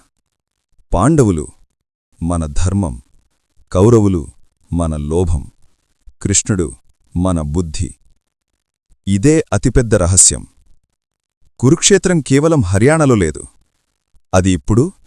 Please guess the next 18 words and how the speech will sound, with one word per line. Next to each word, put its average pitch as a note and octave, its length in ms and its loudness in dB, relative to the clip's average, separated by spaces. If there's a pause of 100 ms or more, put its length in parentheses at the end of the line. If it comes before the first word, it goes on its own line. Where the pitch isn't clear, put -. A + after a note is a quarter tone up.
(280)
నీ F#2+ 220 2
మనసులో A2 480 2
ఉంది, D2 300 -4 (680)
నాలో E2+ 480 2
ఉంది, D2+ 280 -4 (720)
మన G2 180 0 (160)
అందరిలో E3 460 2
ఉంది. D2+ 260 -2 (920)
ప్రతిరోజు G2 580 2 (480)
మనం G2 300 2
ధర్మం, C3 400 2 (160)
అధర్మం A#2+ 440 4
మధ్య F#2 240 0 (560)
ఒక B2 200 -2
చిన్న F3+ 320 0
కురుక్షేత్ర C#3+ 580 0
యుద్ధమే G2+ 460 2
చేస్తున్నాం. D2 460 -2